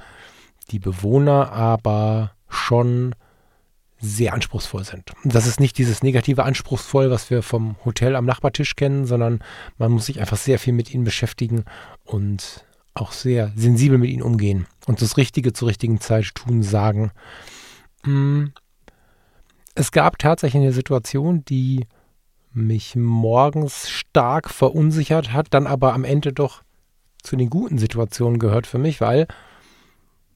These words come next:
einer der beiden Bewohner hat mich wirklich an seine, oder nein, <laughs> an meine Grenze geführt. Ich hab gemerkt, dass ich ganz kurz davor war, wirklich auch böse zu sein oder sauer oder missgestimmt oder so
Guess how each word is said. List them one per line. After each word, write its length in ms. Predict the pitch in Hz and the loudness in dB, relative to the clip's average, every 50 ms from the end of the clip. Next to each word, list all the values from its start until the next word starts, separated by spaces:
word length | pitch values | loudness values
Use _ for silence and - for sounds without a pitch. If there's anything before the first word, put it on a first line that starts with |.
| _ _ _ _ _ _ _ _ _ _ _ _ _ | _ _ _ _ _ _ _ _ _ _ _ _ _
einer 220 | 156 160 185 180 | -2 2 4 4
der 80 | 147 123 | 4 4
beiden 220 | 117 113 117 117 | 2 0 0 0
Bewohner 340 | 110 107 110 127 139 139 107 | 0 2 2 2 2 2 0
hat 120 | 120 - | 0 -2
mich 200 | 135 117 - - _ _ _ _ _ _ _ _ _ | -4 -6 -6 -12 _ _ _ _ _ _ _ _ _
wirklich 420 | - 117 120 170 - 175 151 160 | -4 0 0 2 2 0 0 0
an 100 | 131 123 | 0 2
seine, 260 | 113 120 120 123 117 110 _ _ _ _ _ - | 2 2 2 0 0 -4 _ _ _ _ _ -4
oder 200 | - 117 104 101 | -2 0 2 4
nein, 260 | 120 143 127 92 - - - - - | 4 4 4 2 0 -6 -10 -8 -6
<laughs> 200 | 90 - - - | -6 -6 -8 -8
an 180 | - - 113 107 | -4 -2 0 0
meine 480 | 113 123 143 165 190 180 139 110 98 98 | 2 2 0 0 2 0 0 0 -2 -2
Grenze 480 | - 104 98 95 98 95 - - 107 | -2 -2 -2 -2 -2 -4 -4 -6 -6
geführt. 600 | 101 95 - - - - 98 90 95 - - - - - - - - - - - - - _ _ _ _ _ _ _ _ _ _ _ | -6 -6 -8 -10 -12 -10 -8 -8 -8 -10 -14 -18 -20 -20 -20 -20 -20 -20 -20 -20 -20 -20 _ _ _ _ _ _ _ _ _ _ _
Ich 140 | 131 117 | 2 4
hab 140 | 135 170 - | 4 2 4
gemerkt, 560 | - 143 120 120 110 117 131 165 220 233 - - _ _ | 2 2 4 4 4 2 2 0 -2 -4 -8 -16 _ _
dass 220 | - 123 113 110 - | -2 -2 -2 0 -2
ich 220 | 120 107 - _ | -4 -6 -6 _
ganz 360 | - 147 170 214 220 - - | 0 0 0 0 -2 -6 -6
kurz 280 | - - 175 175 - - | -4 -2 -2 -2 -2 -2
davor 460 | - - - - - 185 190 185 143 | -2 -2 -2 -4 -4 -2 0 2 2
war, 160 | 139 131 127 | 2 0 0
wirklich 220 | - 135 123 147 120 | -2 -6 -6 -6 -6
auch 80 | 101 - - _ _ _ _ _ _ _ | -6 -8 -12 _ _ _ _ _ _ _
böse 300 | - 185 170 120 101 - | 4 4 4 4 0 -4
zu 160 | - - 113 | -4 -4 -4
sein 420 | 104 98 98 92 95 92 92 92 - _ _ | -2 -2 -2 -4 -4 -8 -10 -12 -16 _ _
oder 260 | - 107 98 92 92 | -6 -4 -4 -4 -4
sauer 640 | 92 98 101 104 107 123 135 127 110 98 92 92 | -4 -2 -2 0 2 4 4 4 4 2 0 -2
oder 180 | 101 101 101 95 | -2 -2 -2 0
missgestimmt 680 | 113 135 139 - - 110 - - - 110 104 104 - | 0 0 0 0 -2 -2 -2 -2 -2 -2 -2 -2 -4
oder 200 | 107 104 104 104 | -4 -4 -4 -4
so 300 | 98 101 120 135 175 202 | -4 -2 -4 -4 -4 -4